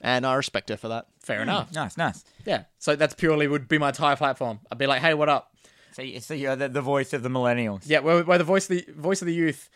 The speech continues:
Speaker 2: "Hey, you know how d-, d-, climate change?"
Speaker 1: Hey, do you know what?
Speaker 2: <laughs>
Speaker 1: Do you know what? Do you know what? You, you would
Speaker 3: Hey.
Speaker 1: never get there. Do you know why?
Speaker 2: Yeah.
Speaker 1: Because there's too much politics in politics.
Speaker 2: Yeah, exactly.
Speaker 1: Too much, too much back,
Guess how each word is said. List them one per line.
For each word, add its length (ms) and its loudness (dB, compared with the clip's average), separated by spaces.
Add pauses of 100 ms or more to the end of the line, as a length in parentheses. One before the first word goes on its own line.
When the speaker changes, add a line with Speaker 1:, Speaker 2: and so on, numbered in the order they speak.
(140)
Speaker 2:
"Hey, 300 2 (200)
you 80 -2
know 100 0
how 300 4
d-, 360 -18
d-, 200 -18 (240)
climate 240 -2
change?" 420 -6 (520)
Speaker 1:
Hey, 100 8
do 100 4
you 40 10
know 80 12
what? 120 12
Speaker 2:
<laughs> 680 8
Speaker 1:
Do 60 4
you 20 4
know 80 8
what? 240 12
Do 80 4
you 40 8
know 100 12
what? 260 8
You, 80 2 (140)
you 180 8
would 100 12
Speaker 3:
Hey. 60 10
Speaker 1:
never 220 12
get 260 6
there. 300 -4 (280)
Do 120 0
you 40 6
know 100 8
why? 240 4 (140)
Speaker 2:
Yeah. 200 -4 (200)
Speaker 1:
Because 360 2
there's 200 0 (440)
too 120 -4
much 220 -4
politics 540 -2
in 80 -6
politics. 500 -2
Speaker 2:
Yeah, 180 4
exactly. 460 2
Speaker 1:
Too 60 -2
much, 240 4
too 160 0
much 260 0
back, 220 4